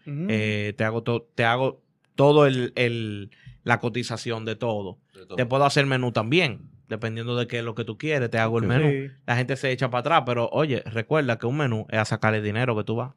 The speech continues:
Speaker 1: Exacto.
Speaker 2: Un menú no puede ser veinte mil pesos.
Speaker 3: Eso es lo que vende,
Speaker 1: No.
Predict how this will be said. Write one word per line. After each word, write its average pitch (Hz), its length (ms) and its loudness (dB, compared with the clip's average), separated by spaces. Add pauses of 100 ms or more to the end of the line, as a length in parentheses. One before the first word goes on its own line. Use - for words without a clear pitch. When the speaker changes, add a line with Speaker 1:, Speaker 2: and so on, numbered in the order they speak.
Speaker 1:
Exacto. 175 500 0 (220)
Speaker 2:
Un 127 100 0
menú 151 220 6
no 139 140 4
puede 127 200 6
ser 117 140 -2
veinte 107 240 -6
mil 101 160 -8
pesos. 120 360 -8 (100)
Speaker 3:
Eso 123 180 2
es - 20 4
lo 98 80 0
que 92 160 -2
vende, 87 260 -6
Speaker 1:
No. - 40 -8